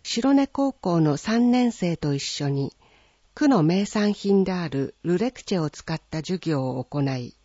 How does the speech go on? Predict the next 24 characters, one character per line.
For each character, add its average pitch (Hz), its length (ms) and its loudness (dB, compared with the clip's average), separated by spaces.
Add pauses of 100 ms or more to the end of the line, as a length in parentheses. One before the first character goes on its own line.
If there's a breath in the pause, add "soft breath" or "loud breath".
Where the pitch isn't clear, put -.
(640 soft breath)
ル 214 120 2
レ 262 140 0
ク - 120 -16
チ 214 120 0
ェ - 20 6
の 170 140 6
歴 156 240 -4
史 - 220 -6
や 156 220 -4 (140)
区 - 160 4
の 220 140 8
農 220 240 6
業 196 220 4
に 156 120 6
つ - 160 -8
い 156 100 -2
て - 300 -6
学 156 300 2
ん 185 80 4
で 175 120 0
き - 140 0
ま 160 140 4
し - 160 -8
た。 127 200 -10